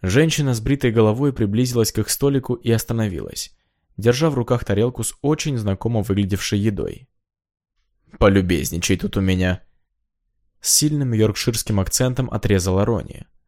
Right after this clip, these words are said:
«Говорила я тебе, вернешь еще хоть один заказ и вылетишь отсюда навсегда!»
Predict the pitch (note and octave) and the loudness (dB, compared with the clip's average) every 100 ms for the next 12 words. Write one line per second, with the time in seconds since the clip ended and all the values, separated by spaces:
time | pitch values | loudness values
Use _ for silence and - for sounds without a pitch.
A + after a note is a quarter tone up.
0 | _ _ _ - G2 G#2 G#2 C3 E3 F#2 | _ _ _ -10 4 6 6 6 4 4
1 | F#2 F#2+ F2 D2 - _ _ - B2+ C3+ | 2 0 -4 -6 -8 _ _ 0 2 4
2 | C#3 C3 B2+ A#2+ B2+ - C3 - B2+ A2+ | 2 2 0 2 0 2 0 2 0 2
3 | G#2 F#2+ F#2+ B2+ C3 - - - C3+ B2+ | 0 2 0 2 0 -2 -12 0 2 4
4 | B2+ C#3 A#2+ G2+ - A2 - A2+ G#2+ A2 | 4 4 4 2 0 -2 -2 -2 2 2
5 | - A#2+ G#2 C#2 - | 4 2 0 -2 -6